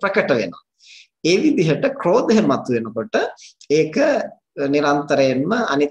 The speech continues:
කෙනාට හානි කරන ස්වරූපේ රළු විදිහට ඒක ක්‍රියාත්මක වෙනවා. ඉතින් බුදුරජාණන් වහන්සේ දේශනා කරනවා ඒ ක්‍රෝධය පිළිබඳව,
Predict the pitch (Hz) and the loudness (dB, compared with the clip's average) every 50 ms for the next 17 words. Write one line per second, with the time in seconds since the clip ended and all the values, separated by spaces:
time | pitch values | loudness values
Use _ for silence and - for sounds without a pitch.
0 | - - - 143 143 139 135 135 135 135 135 131 135 - - 165 156 139 120 - | -4 -4 -2 -2 0 0 0 0 0 0 -2 -4 -6 -4 -2 0 0 0 0 -2
1 | - - _ - - - 143 143 165 190 208 208 214 214 214 - 202 190 185 180 | -4 -8 _ -14 -10 -4 -2 0 0 2 2 2 0 0 0 0 0 2 2 2
2 | 180 180 - - 170 156 160 156 143 - - - 104 90 - _ _ _ _ - | 0 0 0 0 2 2 4 4 2 2 -2 -6 -6 -6 -8 _ _ _ _ -6
3 | - 139 160 202 233 240 214 202 170 147 147 131 135 117 - - 185 285 381 - | -2 0 2 2 2 2 2 2 2 2 0 0 0 -2 -2 -2 -4 -4 -4 -6
4 | - _ - 135 139 - 208 - - 139 127 120 117 113 - - 110 110 - 208 | -10 _ -4 -2 -2 -2 -4 -4 -2 -2 -2 0 -2 -4 -4 -6 -8 -4 -2 -2
5 | 113 - - - _ _ _ - - - - - - _ _ - 151 139 160 165 | -2 -4 -6 -10 _ _ _ -20 -20 -20 -20 -20 -20 _ _ -4 -2 0 2 2
6 | 202 208 196 196 185 185 180 180 180 170 180 165 - - 160 151 151 147 147 - | 2 2 2 2 2 0 0 0 0 0 0 0 0 -2 0 2 2 2 2 2
7 | 151 147 147 147 143 - 147 139 147 175 202 247 240 220 - - - 135 135 135 | 0 -2 0 -2 -2 -2 -2 -2 0 0 -2 -2 -2 -4 -6 -6 -4 -4 -4 -4
8 | - - - 170 185 202 185 175 165 151 147 147 - 139 120 123 120 117 113 113 | -6 -4 0 2 2 2 2 2 2 2 2 2 0 -2 -2 -2 -4 -4 -6 -4
9 | 117 135 165 | -2 -2 -2